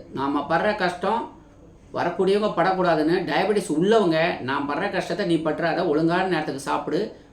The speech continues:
ஒழுங்கா தூங்கு, இதை இதை சாப்பிடு, இதை சாப்பிடாத, உடல் பயிற்சி எடுத்துக்கோ, இந்த மாற்றங்கள் உடல்ல நிகழ்ந்தா இதை சரி பண்ணிக்கோ. இந்த, இந்த டிசீஸ் வந்தா இதை ஆரம்பத்திலே கவனிச்சிடு. இந்த டிசீஸே பின்னாடி சக்கரை நோயா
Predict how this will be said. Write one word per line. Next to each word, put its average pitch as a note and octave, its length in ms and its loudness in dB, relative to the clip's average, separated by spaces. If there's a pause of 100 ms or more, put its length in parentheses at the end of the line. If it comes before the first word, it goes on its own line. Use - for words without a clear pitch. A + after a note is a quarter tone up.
ஒழுங்கா F#3+ 380 2
தூங்கு, F3 560 4 (160)
இதை D3+ 200 0
இதை G3 160 4
சாப்பிடு, F3+ 400 0
இதை D#3+ 200 0
சாப்பிடாத, E3 460 0
உடல் E3+ 300 0
பயிற்சி E3+ 320 2
எடுத்துக்கோ, D#3+ 440 -2 (320)
இந்த E3+ 280 0 (200)
மாற்றங்கள் F#3+ 560 0
உடல்ல F#3 260 2
நிகழ்ந்தா E3 520 2
இதை E3+ 180 0
சரி F3+ 180 0
பண்ணிக்கோ. F#3+ 540 0 (320)
இந்த, A#3 320 4
இந்த G#3+ 180 4
டிசீஸ் A3 440 0
வந்தா F#3+ 300 4
இதை D4 220 4
ஆரம்பத்திலே G3+ 580 4
கவனிச்சிடு. F3 580 4 (300)
இந்த G#3+ 240 4
டிசீஸே A#3+ 640 4 (640)
பின்னாடி A#3 400 6
சக்கரை A3+ 240 2
நோயா G#3 240 4